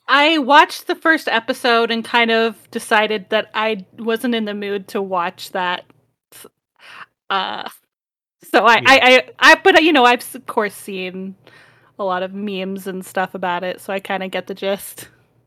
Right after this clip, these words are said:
Speaker 2: Yeah, Squid Game is a gambling show where the gambles are life and death over the amount of debt people have accrued.
Speaker 1: Yeah.
Speaker 2: And,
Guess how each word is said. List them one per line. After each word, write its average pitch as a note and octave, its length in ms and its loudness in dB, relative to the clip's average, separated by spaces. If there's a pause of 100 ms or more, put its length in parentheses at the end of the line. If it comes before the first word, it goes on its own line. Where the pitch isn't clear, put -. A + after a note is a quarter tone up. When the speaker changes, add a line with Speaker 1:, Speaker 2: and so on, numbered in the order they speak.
(480)
Speaker 2:
Yeah, A2+ 200 -10
Squid - 340 -8
Game G3+ 400 -8
is C3 360 -10 (100)
a C3 140 -8
gambling C3+ 640 -10
show A2 580 -6 (600)
where A2+ 520 -4
the - 160 -16
gambles B2+ 600 -6
are A2+ 160 -4
life A2+ 320 -8
and A2 120 -12
death G#2+ 380 -4
over G#2+ 220 -10
the G#2+ 100 -10
amount G#2+ 240 -6
of F2 240 -16
debt A#2 300 -4
people F#2+ 300 -14
have F2+ 180 -18
accrued. D#2 500 -14 (960)
Speaker 1:
Yeah. - 260 -20 (140)
Speaker 2:
And, A#2 360 -6